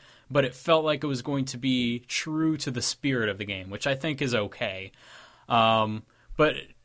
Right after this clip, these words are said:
I think we need to ask this question. Um,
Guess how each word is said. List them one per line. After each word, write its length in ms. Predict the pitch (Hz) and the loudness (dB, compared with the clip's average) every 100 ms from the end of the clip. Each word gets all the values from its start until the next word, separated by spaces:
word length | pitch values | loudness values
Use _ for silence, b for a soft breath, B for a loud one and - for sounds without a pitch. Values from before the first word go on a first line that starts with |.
| - - | -20 -2
I 120 | - 135 | 2 4
think 200 | 180 156 | 4 6
we 160 | 170 | 6
need 180 | 160 151 | 6 4
to 120 | - | 4
ask 240 | 147 147 - | 6 6 4
this 160 | 139 | 0
question. 540 | - 143 127 123 101 92 b b b b - | 4 4 4 2 0 -6 b b b b 4
Um, 800 | 123 120 120 113 110 104 104 | 6 8 10 8 8 4 0